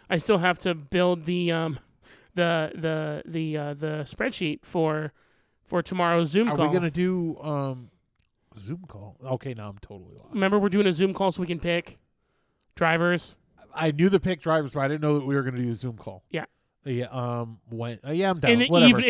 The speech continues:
Speaker 1: it, it, it'll be in the evening. It'll
Speaker 2: Yeah.
Speaker 1: be quick. We'll
Speaker 2: Yeah,
Speaker 1: be,
Speaker 2: yeah,
Speaker 1: we'll be
Speaker 2: yeah.
Speaker 1: done in
Speaker 2: As
Speaker 1: fifteen.
Speaker 2: long as it's not, yeah, as long as it's not, uh, Thursday.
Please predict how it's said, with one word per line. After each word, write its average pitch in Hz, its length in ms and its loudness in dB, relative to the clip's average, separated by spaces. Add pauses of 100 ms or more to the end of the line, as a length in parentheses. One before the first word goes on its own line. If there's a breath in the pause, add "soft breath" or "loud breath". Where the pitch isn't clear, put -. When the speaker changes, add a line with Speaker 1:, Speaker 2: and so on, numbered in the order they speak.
Speaker 1:
it, 220 80 -2
it, 240 140 4
it'll 240 120 6
be 240 140 4
in 254 80 4
the 240 80 0
evening. 220 320 2
It'll 202 100 4
Speaker 2:
Yeah. - 80 4
Speaker 1:
be - 40 0
quick. 175 340 -2
We'll 170 80 2
Speaker 2:
Yeah, 175 60 4
Speaker 1:
be, 156 80 4
Speaker 2:
yeah, 156 80 2
Speaker 1:
we'll 196 120 4
be 202 80 2
Speaker 2:
yeah. 202 60 6
Speaker 1:
done 196 80 6
in 196 80 4
Speaker 2:
As - 60 -8
Speaker 1:
fifteen. 170 280 2
Speaker 2:
long 170 160 4
as 170 80 -2
it's - 60 -8
not, 151 300 -2
yeah, 117 240 -6
as 117 120 -8
long 139 180 -4
as 135 100 -10
it's - 80 -16
not, 120 280 -10
uh, 98 240 -12
Thursday. - 360 -20